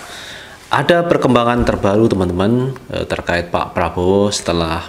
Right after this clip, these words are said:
beliau menjadi Menteri Pertahanan di Kabinet Joko Widodo Ma'ruf Amin. Kemarin beritanya Pak Prabowo itu kembali diangkat menjadi Ketua Umum dari Partai Gerindra.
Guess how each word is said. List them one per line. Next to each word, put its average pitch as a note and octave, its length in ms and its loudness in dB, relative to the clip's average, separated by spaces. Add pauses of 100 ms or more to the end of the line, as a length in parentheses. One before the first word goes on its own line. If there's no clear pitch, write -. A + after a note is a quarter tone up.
beliau F#2 320 2
menjadi F2+ 560 0
Menteri F2 320 -4
Pertahanan F#2+ 640 -2
di G2+ 80 -4
Kabinet E2+ 480 -4
Joko F#2+ 320 -2
Widodo F2 320 -2
Ma'ruf E2+ 320 -4
Amin. A#2 320 -2 (640)
Kemarin G2 580 2
beritanya G#2 640 2
Pak - 320 -2
Prabowo F#2 400 0
itu B2+ 680 4 (100)
kembali A2+ 560 4
diangkat F#2+ 480 -2
menjadi F2+ 480 -2
Ketua A2+ 320 2
Umum C3+ 320 2
dari F2+ 240 2
Partai F2 560 -2
Gerindra. - 560 -4